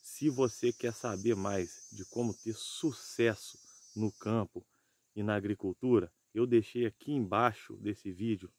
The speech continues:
na descrição, alguns segredos de como eu consegui aprender e aprendo até hoje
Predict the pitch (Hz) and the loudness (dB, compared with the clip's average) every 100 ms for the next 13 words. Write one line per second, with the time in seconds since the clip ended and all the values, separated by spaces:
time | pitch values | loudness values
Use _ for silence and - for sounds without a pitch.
0 | - 95 107 104 95 - 127 101 - _ | -10 -2 0 0 -6 -2 0 0 -2 _
1 | _ _ _ _ _ 104 98 95 143 - | _ _ _ _ _ -2 0 0 0 4
2 | 135 104 135 120 107 117 _ 135 151 185 | 4 8 6 4 -2 -8 _ 0 2 4
3 | 175 143 117 107 - _ 110 107 107 92 | 4 8 8 6 2 _ -12 -6 -4 -2
4 | 92 95 117 170 156 113 120 147 - 151 | -2 -2 0 2 2 2 2 0 -2 -2
5 | 139 - 120 120 117 117 127 110 117 143 | -2 -2 -2 0 0 0 2 4 6 4
6 | 143 | 0